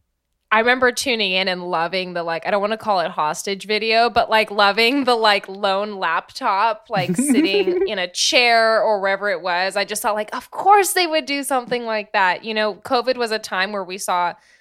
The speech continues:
Speaker 1: so many people adapting their festival or their live performance or their any kind of experience that they had hoped to do <laughs> in person,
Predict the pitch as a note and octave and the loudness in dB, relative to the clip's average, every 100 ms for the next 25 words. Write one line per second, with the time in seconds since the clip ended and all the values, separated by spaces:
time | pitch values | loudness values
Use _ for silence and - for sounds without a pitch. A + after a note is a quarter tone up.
0 | _ - B3+ A3 A3 G#3+ G#3+ G#3 G#3+ G#3 | _ -6 -2 -2 -4 -8 -10 -8 -2 0
1 | G3 - F#3 F3+ E3 F3+ A3+ G3 F#3+ F3+ | 0 -4 -4 -2 -2 -2 -4 -4 -4 -8
2 | F3 - F3 F3 - F3 F3+ - F#3 F#3+ | -14 -8 -6 -4 -4 -4 -4 -8 -6 -4
3 | F#3 F#3 E3 D#3+ F#3 E3 E3+ D#3+ D#3 D#3 | -2 -4 -6 -6 -6 -6 -8 -8 -10 -10
4 | - F3+ F#3+ F#3 F#3 F3+ F3 E3 F3 E3+ | -12 -8 -4 -4 -6 -10 -12 -8 -6 -4
5 | E3+ F3 _ _ _ _ _ _ A#3 A#3 | -6 -10 _ _ _ _ _ _ 0 0
6 | A#3+ A3+ - G#3+ G#3+ G#3+ G#3 G3 F#3+ - | 0 -6 -4 0 0 2 0 -2 -6 -6
7 | G#3 G3 G3 F#3 F3+ F3+ F#3 F#3 E3 D#3+ | -6 -4 -4 -6 -6 -2 -4 -2 -6 -6
8 | F#3+ - G#3 F3 F#3 A#3+ B3+ - B3+ G#3+ | -8 -8 -10 -6 -6 -4 -4 -4 -2 -2
9 | - B3+ B3 | 0 0 -2